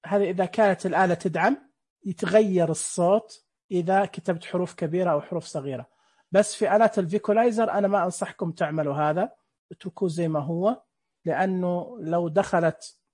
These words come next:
آه، سمانثا في وضع الصوت العالي ما حتخرج منه إلا بإعادة تشغيل.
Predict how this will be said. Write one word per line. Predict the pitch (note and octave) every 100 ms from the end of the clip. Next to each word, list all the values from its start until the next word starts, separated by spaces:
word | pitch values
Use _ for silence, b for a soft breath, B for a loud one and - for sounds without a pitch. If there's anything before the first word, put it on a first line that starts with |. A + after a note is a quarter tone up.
| _ _
آه، | D#3+ D3+ C#3+ B2+ B2 A#2
سمانثا | - - E3+ F#3+ F3 E3
في | D3 E3
وضع | F#3 F#3+ D3 C#3+
الصوت | C#3+ C#3 C3+ C3+ - - F#3+ F3+
العالي | C#3+ E3 G#3
ما | F#3 F3+
حتخرج | F3+ - - D#3+ C#3+
منه | G3 G3+ D3
إلا | E3+
بإعادة | D#3 C#3+ D3+
تشغيل. | D3 D3 - B2